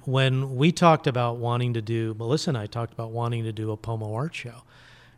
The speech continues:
and thought, "Well, we really need, uh, someone with credibility in the Pomo community who's also an artist," and Mio is a,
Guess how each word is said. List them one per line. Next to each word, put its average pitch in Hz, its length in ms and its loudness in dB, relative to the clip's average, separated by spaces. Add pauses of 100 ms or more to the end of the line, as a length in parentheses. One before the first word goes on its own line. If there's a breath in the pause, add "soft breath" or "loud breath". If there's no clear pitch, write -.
(160)
and 117 320 0
thought, 123 320 2
"Well, 139 340 0
we 135 160 0
really 151 380 4
need, 123 480 0
uh, 117 240 -2
someone 147 400 2
with 117 140 -2
credibility 120 880 0
in 117 100 -2
the 110 80 -4
Pomo 117 300 -2
community 117 640 0 (800 soft breath)
who's 151 180 6
also 151 320 8
an 120 80 4
artist," 123 500 4
and 117 100 0
Mio 123 300 4
is 120 160 4
a, 113 220 -2